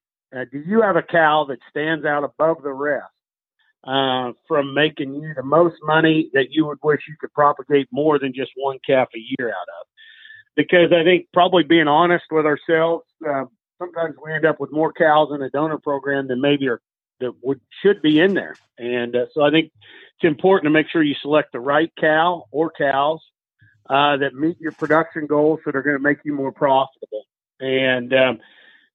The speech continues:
having a donor cow just to have one is, uh, probably not what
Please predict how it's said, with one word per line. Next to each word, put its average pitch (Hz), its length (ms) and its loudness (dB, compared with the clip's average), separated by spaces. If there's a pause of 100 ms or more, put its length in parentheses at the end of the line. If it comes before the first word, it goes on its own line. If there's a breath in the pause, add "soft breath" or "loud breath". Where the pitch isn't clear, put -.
(400)
having 202 360 2
a 190 80 2
donor 196 260 2
cow 180 240 0
just 175 220 -4
to 147 100 -4
have 165 260 0
one 185 460 -4 (100)
is, 135 340 -8 (220)
uh, 135 40 -12 (100)
probably 156 380 2
not 147 320 2
what 135 120 -4